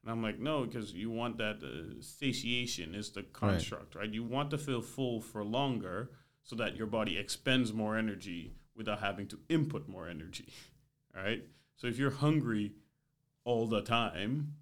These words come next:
Speaker 2: Mm-hmm.
Speaker 1: right, you're gonna eat all the time.
Speaker 2: That's true. I'm always hungry. I
Speaker 1: Right?
Speaker 2: think it has to do, I think
Speaker 1: But there's a difference. So this is what I'm gonna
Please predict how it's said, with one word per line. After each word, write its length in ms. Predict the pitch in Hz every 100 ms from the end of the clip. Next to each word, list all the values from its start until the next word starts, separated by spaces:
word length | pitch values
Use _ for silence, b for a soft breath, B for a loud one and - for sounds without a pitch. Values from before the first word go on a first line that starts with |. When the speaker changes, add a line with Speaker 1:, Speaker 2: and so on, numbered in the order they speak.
| -
Speaker 2:
Mm-hmm. 360 | 101 101 95 87
Speaker 1:
right, 180 | 104 -
you're 100 | 113
gonna 220 | 117 110 - _ -
eat 340 | 226 - - - -
all 180 | 110
the 100 | 95
time. 420 | 98 104 90 57 - -
Speaker 2:
That's 160 | 117 113
true. 220 | - 87
I'm 180 | 113 110
always 280 | 101 101 90
hungry. 260 | 90 82 92
I 140 | 127
Speaker 1:
Right? 100 | -
Speaker 2:
think 160 | 190 180
it 60 |
has 180 | 143 135
to 80 | 123
do, 280 | 113 113 -
I 120 | 127
think 180 | 127 151
Speaker 1:
But 240 | 160 156 151
there's 200 | 156 139
a 40 |
difference. 440 | 135 151 151 101
So 60 | 107
this 200 | 107 110
is 60 | 127
what 160 | 123
I'm 140 | 123 120
gonna 400 | 117 117 113